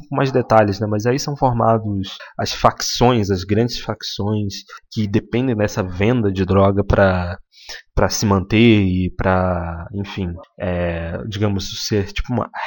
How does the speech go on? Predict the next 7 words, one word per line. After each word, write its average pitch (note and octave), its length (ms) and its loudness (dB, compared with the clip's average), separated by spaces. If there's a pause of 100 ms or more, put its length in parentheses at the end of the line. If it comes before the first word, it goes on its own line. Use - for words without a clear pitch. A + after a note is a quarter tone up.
resistência, G#2+ 1080 2
entre F2+ 280 -4
aspas, F#2 500 -4 (340)
à F#2 840 4
atuação G#2 420 2
policial, F2+ 640 4
né? F2 180 -6